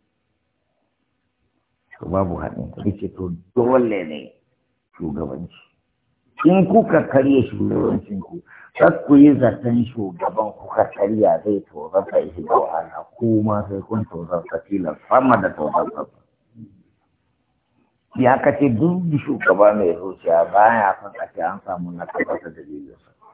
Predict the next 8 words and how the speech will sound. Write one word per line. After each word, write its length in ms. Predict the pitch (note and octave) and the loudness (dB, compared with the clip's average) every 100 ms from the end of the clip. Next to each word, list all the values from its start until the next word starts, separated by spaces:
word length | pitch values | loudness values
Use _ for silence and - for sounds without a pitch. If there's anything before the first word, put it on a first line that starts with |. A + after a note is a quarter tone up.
| _ _ _ _ _ _ _ _ - | _ _ _ _ _ _ _ _ 2
So 300 | C#3 C3+ C3 | 6 6 4
ike 240 | C#3+ C3 B2+ | -6 -4 0
a 300 | F#2+ B1+ E2+ - | 2 2 -2 -4
ce 160 | G#2 C#2+ | -6 -4
an 180 | - F#2+ - | -4 -6 -8
ci 100 | F#2 | -12
gaba. 300 | D2 B1 - _ _ _ _ _ _ _ _ _ _ _ _ A#5+ A#5+ _ _ C6+ C6+ C6+ C6+ - C6 | -10 -12 -16 _ _ _ _ _ _ _ _ _ _ _ _ -20 -20 _ _ _ -14 -8 -6 -6 -2
Baya 500 | A2 B2+ C3+ B2+ A2 | 2 4 4 2 0